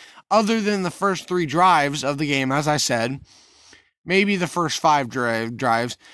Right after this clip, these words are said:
didn't really have any more, like, the first half, Taylor got over two hundred yard-, or not, not over two hundred. Um, over the first half, the Colts in a whole got over two hundred yards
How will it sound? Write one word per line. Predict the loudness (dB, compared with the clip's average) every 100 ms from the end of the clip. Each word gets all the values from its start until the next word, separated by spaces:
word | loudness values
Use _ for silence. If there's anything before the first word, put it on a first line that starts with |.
| -20 _ -10 -10 -4
didn't | 2 2 2 -4 0
really | 2 4 2
have | 0 0 2 0 -4 -6
any | 0 2 4
more, | 4 2 2
like, | 2 0 -4 -12 -16 -20 -20 _ _ _ _
the | -4 -4
first | 0 2 2 0
half, | -2 0 2 0 -6 -10
Taylor | 0 2 2 0
got | 2 2
over | 0 -2 -2 -6
two | -4 -4 -2
hundred | -2 -2 -2 -2
yard-, | 0 2 0 -2 -4
or |
not, | 0 0 2
not | 0 0
over | -4 -4
two | -4
hundred. | -4 -6 -10 _ -20 _ _ _ _
Um, | -2 2 2 0 -6 -2
over | 0 0
the | -2
first | -2 -4 -2
half, | -2 -2 -4 -6
the | -6
Colts | -4 -2 0 -2 -4 -8
in | -4
a | -4
whole | -4 -2 0
got | 0 0 0
over | -4 -6
two | -6 -4
hundred | -4 -4 -2
yards | 0 0 -2 -6 -12